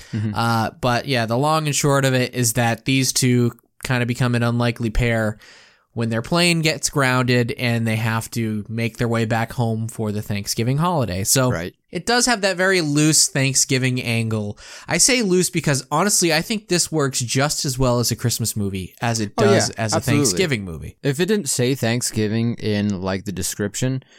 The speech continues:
Speaker 1: you wouldn't think it was Thanksgiving. You would just assume that it was a Christmas movie. But, yeah, it works great for both.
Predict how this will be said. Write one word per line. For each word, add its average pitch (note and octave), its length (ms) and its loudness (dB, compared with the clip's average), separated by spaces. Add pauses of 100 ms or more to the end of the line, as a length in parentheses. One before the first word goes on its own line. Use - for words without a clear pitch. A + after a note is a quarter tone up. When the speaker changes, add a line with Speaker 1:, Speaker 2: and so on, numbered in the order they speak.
(140)
Speaker 1:
you C3+ 180 2
wouldn't D#3+ 300 2
think C#3+ 260 0
it A#2 60 -2
was G2+ 220 -4
Thanksgiving. E2+ 600 -6
You D#2 140 -12
would E2 120 -12
just - 180 -12
assume C3+ 340 0
that A2+ 120 0
it G2+ 40 0
was F#2+ 200 -6
a F#2+ 40 -8
Christmas - 420 -8
movie. G2 300 -10
But, G#2 380 -6
yeah, C3+ 200 -2
it A#2 120 -2
works C3+ 260 -4
great A2+ 320 -4
for G2 140 -8
both. F2 420 -8